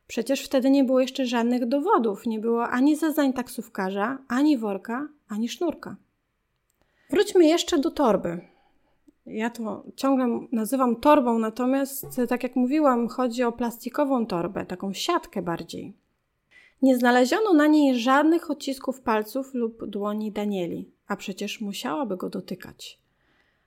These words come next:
Na sznurku natomiast są tylko ślady na jego końcach, a przecież jeśli chłopiec byłby nim uduszony,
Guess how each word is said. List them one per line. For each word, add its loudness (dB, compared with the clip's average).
Na -6
sznurku 0
natomiast -2
są -2
tylko -8
ślady -4
na -4
jego -6
końcach, -4
a -4
przecież -6
jeśli -6
chłopiec -4
byłby -2
nim -2
uduszony, -4